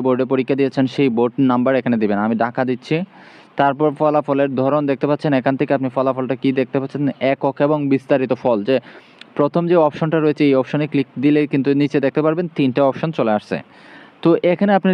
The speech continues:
দিতে হবে পরীক্ষার রোল এবং এখানে রেজিস্ট্রেশন নাম্বার, এখানে ক্যাপচা। ধরেন আমরা এগুলো দিচ্ছি। এখান থেকে আমরা এখানে দেখতে পাচ্ছেন একটা রোল নাম্বার নিয়েছি। এই রোল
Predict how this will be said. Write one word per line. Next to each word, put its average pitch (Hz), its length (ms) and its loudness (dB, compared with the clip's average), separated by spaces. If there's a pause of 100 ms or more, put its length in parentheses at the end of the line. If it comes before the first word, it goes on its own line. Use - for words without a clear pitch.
দিতে 170 220 0
হবে 175 180 0 (140)
পরীক্ষার 147 440 2
রোল 156 180 4 (240)
এবং 139 140 2 (160)
এখানে 143 200 -2 (100)
রেজিস্ট্রেশন 143 520 -2
নাম্বার, 151 260 2 (420)
এখানে 123 260 -2
ক্যাপচা। 113 300 -2 (500)
ধরেন 139 280 0
আমরা 139 200 2
এগুলো 139 200 -2 (440)
দিচ্ছি। 107 280 -2 (1400)
এখান 175 240 0
থেকে 185 160 0 (140)
আমরা 156 180 0 (120)
এখানে 156 260 -4
দেখতে 151 200 -2
পাচ্ছেন 160 240 0 (100)
একটা 147 120 -2 (100)
রোল 147 180 4
নাম্বার 151 280 2
নিয়েছি। 151 280 0 (680)
এই 139 120 2
রোল 151 120 2